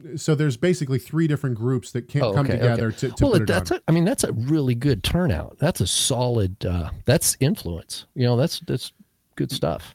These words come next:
Speaker 1: Yeah, no doubt.
Speaker 2: So,
Speaker 1: Um,
Speaker 2: re-, uh, so what are some, what are some three takeaways from that, that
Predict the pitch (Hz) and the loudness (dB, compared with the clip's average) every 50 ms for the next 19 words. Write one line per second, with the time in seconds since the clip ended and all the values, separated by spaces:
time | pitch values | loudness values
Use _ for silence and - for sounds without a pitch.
0 | _ - 131 113 101 92 82 - - 101 101 95 95 98 90 87 92 - _ _ | _ -8 -6 -6 -4 -6 -6 -8 -6 -6 -6 -6 -6 -6 -6 -6 -8 -10 _ _
1 | _ - 127 120 117 117 156 135 127 131 135 143 - - 151 131 139 143 - - | _ -4 -2 2 4 4 4 4 2 0 -4 -6 -8 -4 0 0 0 2 2 2
2 | 117 - - 147 123 131 139 147 151 135 - 147 127 113 - - - _ _ - | 2 4 4 6 6 6 6 6 4 4 4 4 2 2 2 -2 -10 _ _ -2
3 | 131 120 123 120 - 123 92 - - 143 127 110 - 123 113 - - 95 90 82 | 2 2 2 2 2 0 2 4 4 4 6 6 6 4 4 4 2 2 2 0
4 | 78 82 - - - 87 87 85 82 - - - - - 85 - | 0 -2 -4 -6 -6 -4 -4 -4 -4 -4 -8 -10 -10 -10 -10 -10